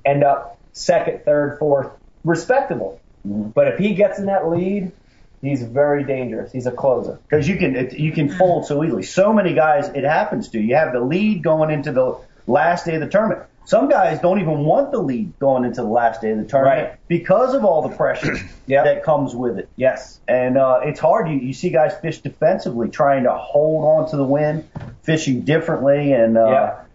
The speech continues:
Speaker 2: and Chris, like you said, he, he seems to make the exact right decisions at the right time.
Speaker 1: Yeah.
Speaker 2: One of the best closers in the business.
Speaker 1: Great closer, great closer. And we may hear from him tonight. Uh,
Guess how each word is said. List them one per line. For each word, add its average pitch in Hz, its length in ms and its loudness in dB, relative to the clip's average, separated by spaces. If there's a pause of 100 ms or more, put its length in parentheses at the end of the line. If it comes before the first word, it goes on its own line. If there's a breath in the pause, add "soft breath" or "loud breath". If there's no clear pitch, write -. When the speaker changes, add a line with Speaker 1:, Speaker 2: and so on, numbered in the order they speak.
(120)
Speaker 2:
and 107 180 -2
Chris, 180 300 -2
like - 180 -2
you 165 120 -4
said, 117 200 -2
he, 170 200 -4
he 156 240 -4
seems 143 320 -4
to 120 80 -2
make 117 340 -2
the 107 80 -2
exact 117 580 0
right 120 220 -2
decisions 113 420 -4
at 95 80 -8
the 104 80 -4
right 110 240 0
time. 113 640 -2
Speaker 1:
Yeah. 120 300 2
Speaker 2:
One 120 160 0
of 110 100 -2
the - 0 -
best 120 240 0
closers 110 340 0
in 113 120 0
the 95 80 0
business. 113 400 -2
Speaker 1:
Great 113 280 2
closer, 120 340 2
great 131 180 0
closer. 127 240 0
And 175 180 2
we 254 120 2
may 233 200 2
hear 190 300 2
from 190 160 0
him 175 220 0
tonight. 160 580 0
Uh, 143 380 4